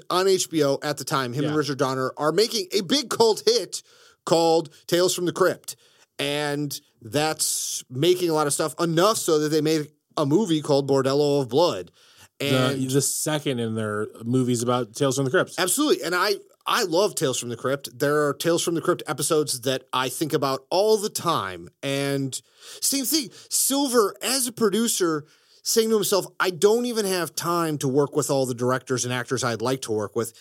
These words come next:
Speaker 1: Here's a show with me and my best buddy, Richard Donner, <laughs> who eventually we will have such a falling out with 'cause I steal money from.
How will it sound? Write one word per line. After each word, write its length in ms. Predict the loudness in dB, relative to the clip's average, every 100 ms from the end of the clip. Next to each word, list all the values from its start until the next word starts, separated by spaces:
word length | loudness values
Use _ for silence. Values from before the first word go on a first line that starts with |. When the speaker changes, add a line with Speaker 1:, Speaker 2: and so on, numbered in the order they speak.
| -12
Speaker 1:
Here's 300 | -4 0 2 2
a 60 |
show 280 | 0 2 2
with 200 | 2 -2
me 440 | -2 -2 0 -2 -4 _ -6
and 140 | -2
my 120 | -2
best 340 | 2 2 2 2
buddy, 300 | 0 2 2
Richard 300 | 2 0 0
Donner, 340 | 0 0 -4
<laughs> 120 | -4
who 200 | -4 -2
eventually 480 | -2 0 0 0 -2
we 100 | 0
will 120 | 2 2
have 140 | 0
such 200 | -2 -4
a 40 | -6
falling 340 | -2 -2 0
out 140 | -2 -4
with 120 | -6
'cause 140 | -6
I 40 | -6
steal 260 | -4 -2
money 240 | -2 -2 -4
from. 400 | -4 -6 -6